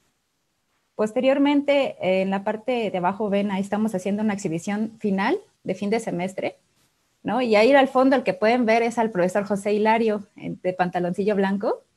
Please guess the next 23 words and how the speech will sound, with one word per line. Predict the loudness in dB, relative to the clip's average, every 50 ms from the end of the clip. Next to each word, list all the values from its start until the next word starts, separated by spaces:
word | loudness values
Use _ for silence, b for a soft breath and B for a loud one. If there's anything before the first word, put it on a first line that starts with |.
| _ _ _ _ _ _ _ _ _ _ _ _ _ _ _ _ _
Él | 0 0 2 4
fue | 6 6 6
u-, | 6 6 4 2
el | 2 2 2 4 4
de | 2 2
mi | 2 2 2
primer | 2 2 4 4 4 4
grupo, | 2 2 0 -2 0 2 2 2
eran | 2 2 2 2 2 2 0
seis, | 0 -2 -2 -2 -2 0
siete | 0 -2 -2 0 -2
integrantes, | -2 0 0 0 0 0 -2 -2 -2 -2 -2 -2 -2 -2 -2
él | 0 0 0
fue | 0 0 0
el | 0
pr-, | -2 -6 -6 -6
uno | -4 -2 -2 0 0
de | 0
los | -2 -2 -4
primeros, | -4 -6 -4 -2 -2 -2 0 -2 -2 -4 -8 _
y | -14 -12 -6
pues | -4 -2 -2 0 0
logré | 2 2 4 4 2 2 0 -2 -6